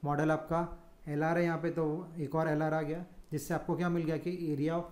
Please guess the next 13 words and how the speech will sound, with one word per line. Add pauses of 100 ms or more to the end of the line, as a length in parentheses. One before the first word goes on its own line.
(420)
prototype (440)
divide
by (220)
area
of
model
is
equals
to (640)
एलआर (360)
स्क्वायर, (1800)
ठीक
है।